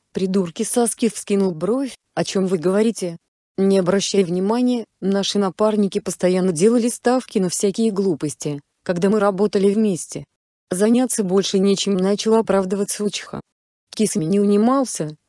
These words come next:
тем временем громко и гордо рассказывая Дейдаре: «В прошлый раз тоже я победил, я поставил на то, что ты». Он очень тихо, одними губами что-то прошипел и изобразил довольно неоднозначный жест. Дейдара еще громче рассмеялся,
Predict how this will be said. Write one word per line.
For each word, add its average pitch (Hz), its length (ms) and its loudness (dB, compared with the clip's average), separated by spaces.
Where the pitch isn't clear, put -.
тем 208 200 4
временем 175 560 2
громко 190 380 0
и 208 40 2
гордо 196 380 -2
рассказывая 180 600 -2
Дейдаре: 170 600 0
«В - 120 -20
прошлый 220 340 2
раз 202 240 0
тоже 196 240 0
я 190 120 2
победил, 185 440 0
я 190 180 2
поставил 190 580 0
на 190 180 0
то, 294 320 2
что - 220 -4
ты». 220 120 2
Он 233 160 4
очень 214 320 0
тихо, 247 480 -2
одними 196 380 2
губами 190 420 2
что-то 196 360 -4
прошипел 202 560 2
и 196 120 2
изобразил 175 540 0
довольно 175 400 2
неоднозначный 185 840 0
жест. 185 380 -6
Дейдара 202 520 2
еще 202 320 0
громче 214 420 2
рассмеялся, 190 760 -2